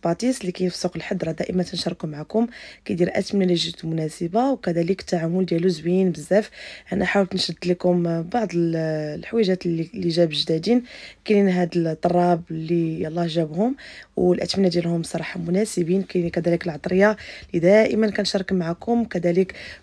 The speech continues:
كل ما يتعلق بلي صوص، الزين ديال الحلويات، آه،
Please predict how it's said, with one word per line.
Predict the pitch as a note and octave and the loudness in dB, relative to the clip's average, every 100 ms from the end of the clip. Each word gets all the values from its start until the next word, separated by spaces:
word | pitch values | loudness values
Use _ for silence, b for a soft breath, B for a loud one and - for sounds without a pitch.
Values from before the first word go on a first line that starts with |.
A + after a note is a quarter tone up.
| - | 2
كل | A#3 A3+ | 4 6
ما | A3+ | 6
يتعلق | G#3 F3+ F#3+ F#3 F3 | 4 2 2 2 2
بلي | F#3 F#3 | 2 4
صوص، | A#3 A#3 A3+ A3+ - | 2 4 4 0 -6
الزين | E3+ - G3 G#3 G3 B B B E3+ | -12 -2 2 4 2 B B B 2
ديال | F#3+ F3+ | 4 4
الحلويات، | F3 F3+ F3+ F3 F#3 A3 A3+ A#3 A3+ - - | 2 0 0 0 0 2 4 4 2 -2 -2
آه، | F#3 F3+ F3 E3+ E3+ E3+ E3+ F3 - - - | 0 2 2 2 0 0 -2 -2 -4 -6 -8